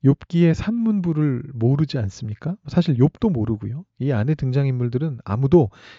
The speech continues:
일 장, 이 장에서 무슨 일이 벌어졌는지 모르고 있습니다. 그런데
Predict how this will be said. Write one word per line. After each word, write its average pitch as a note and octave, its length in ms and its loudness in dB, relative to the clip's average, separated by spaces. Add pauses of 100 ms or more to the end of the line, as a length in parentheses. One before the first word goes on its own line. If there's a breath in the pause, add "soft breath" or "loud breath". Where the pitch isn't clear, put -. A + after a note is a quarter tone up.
(120 loud breath)
일 G#3 160 0
장, F#3 220 2
이 C#3 60 2
장에서 C#3 320 -2
무슨 D#3 280 -2
일이 C#3+ 120 0
벌어졌는지 A#2 640 -2
모르고 A2 420 0
있습니다. A2 540 -4 (560 loud breath)
그런데 F3 560 2